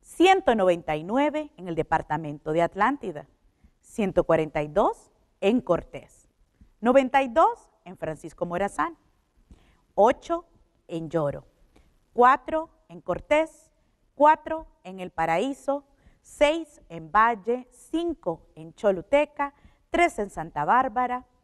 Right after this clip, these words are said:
uno en Comayagua y uno en Intibucá, para un total de cuatrocientos sesenta y cinco nuevos casos.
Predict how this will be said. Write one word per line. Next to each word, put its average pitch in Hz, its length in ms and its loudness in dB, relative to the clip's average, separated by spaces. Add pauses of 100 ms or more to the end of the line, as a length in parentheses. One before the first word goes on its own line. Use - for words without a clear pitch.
(340)
uno 320 480 4
en 175 140 -16
Comayagua 285 760 0 (120)
y 165 100 -20
uno 208 200 -6
en 208 80 -6
Intibucá, 180 560 -14 (560)
para 165 180 4
un 180 100 -2
total 226 460 2
de 175 100 -10
cuatrocientos 254 720 -2
sesenta 156 340 -14
y 147 40 -14
cinco 160 400 -8
nuevos 160 340 -6
casos. - 500 -2